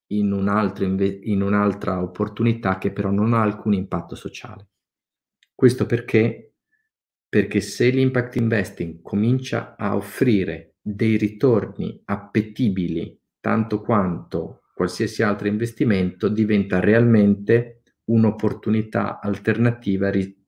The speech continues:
per gli investitori istituzionali, e quindi dai sessanta milioni di impact investing in-, che vedi-, in-, investiti in Italia passiamo ai billions e ai trillions, e questo diventa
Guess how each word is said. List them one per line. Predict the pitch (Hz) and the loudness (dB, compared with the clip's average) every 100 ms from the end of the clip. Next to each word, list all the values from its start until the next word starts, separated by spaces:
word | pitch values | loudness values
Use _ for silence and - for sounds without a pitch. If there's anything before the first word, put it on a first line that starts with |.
| _ | _
per | 113 110 110 107 - | 4 6 4 2 0
gli | |
investitori | 104 98 95 101 110 101 | 0 0 -2 -4 0 0
istituzionali, | - - 120 - 143 95 78 90 107 - - - - - - _ | 0 -8 -10 0 2 2 2 0 0 -2 -18 -20 -20 -20 -20 _
e | - 117 | -2 2
quindi | 135 117 113 113 | 6 8 8 6
dai | 101 95 87 - _ | 4 4 2 -4 _
sessanta | - - 117 - 135 135 127 | -8 -4 -4 0 0 2 2
milioni | 120 113 117 120 107 95 90 - _ _ | 2 4 4 4 4 2 0 -4 _ _
di | 104 110 | 0 2
impact | 110 113 - | 4 0 0
investing | 110 117 107 - - 90 87 87 - | 2 2 2 -2 -6 -4 -2 -2 -2
in-, | 92 95 _ - | -4 -10 _ -2
che | 92 | 0
vedi-, | 92 101 107 | 2 0 0
in-, | 95 - - - - _ | -2 -4 -10 -16 -18 _
investiti | 107 101 - 113 | -2 0 0 0
in | 101 | 2
Italia | 120 107 90 92 107 117 - | 2 2 2 0 0 -4 -12
passiamo | - 110 - - 85 87 90 107 - _ _ _ _ _ | -2 -2 0 -2 0 0 0 -2 -6 _ _ _ _ _
ai | 98 98 | 0 2
billions | 95 90 92 104 120 - - | 4 4 4 0 -2 -6 -4
e | 90 | -4
ai | 85 | 0
trillions, | 101 98 82 69 - - - _ _ _ _ | 6 8 6 2 -6 -10 -12 _ _ _ _
e | - | -6
questo | 117 78 - - 110 - - _ | 0 0 0 -2 -2 -2 -12 _
diventa | - 117 90 85 - 101 107 - | 0 2 2 0 -4 -6 -8 -14